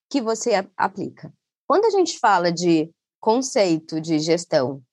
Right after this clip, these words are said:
e o uso de ferramenta software, fazendo o contraponto, é muito nessa linha.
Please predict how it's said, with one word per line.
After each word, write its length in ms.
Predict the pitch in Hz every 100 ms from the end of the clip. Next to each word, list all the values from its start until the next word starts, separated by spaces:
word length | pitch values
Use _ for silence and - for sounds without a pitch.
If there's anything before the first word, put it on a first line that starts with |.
| _ -
e 240 | 233 320
o 60 | 269
uso 360 | 226 220 175 156
de 100 | 165
ferramenta 640 | 160 175 165 156 143 143
software, 640 | - 208 240 - 156 139 _ _
fazendo 420 | - 185 185 202
o 40 | 196
contraponto, 720 | 165 160 156 208 277 262 -
é 100 | 214
muito 220 | 240 233
nessa 240 | 226 208 220
linha. 380 | 269 240 160